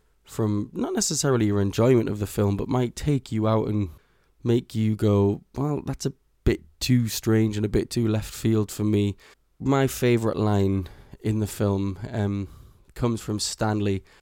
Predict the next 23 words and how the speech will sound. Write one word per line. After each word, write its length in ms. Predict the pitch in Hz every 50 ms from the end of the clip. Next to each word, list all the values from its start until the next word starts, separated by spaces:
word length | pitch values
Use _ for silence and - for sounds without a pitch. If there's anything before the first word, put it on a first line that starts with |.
| - -
where 180 | - 117 113
he's 240 | 110 107 117 117 107
sitting 460 | - - - - - - 117 113 110
in, 320 | 110 107 107 104 101 98 98 - - - - -
towards 360 | - - 117 113 113 113 107
the 100 | - 110 104
end 80 | 107
of 80 | 104 98
the 60 | 98
film, 420 | - - 104 101 104 101 101 98 - -
and 360 | - 107 104 104 107 101 - - -
he 500 | 101 - - 131 127 127 123 120 117 101 - -
just 340 | - 113 104 101 - -
says 400 | - - - - 120 120 117 104
the 100 | 104 120
words, 580 | 113 113 113 110 104 101 101 95 95 - - - _ _ _ _ _ _ _ _ _ _ _ - - _ _ _
"Well, 300 | - 120 107 104 101 104 - _
that's 320 | - 120 110 113 - - -
something 520 | - - 113 110 104 - - 101 101 104
that 200 | 101 98 - -
can 180 | - - 104 98
happen." 420 | 101 101 95 - - 110 123 120 - - - - - - - _ _ _ _ _ _ - -
They 380 | 92 110 117 117 120 113 110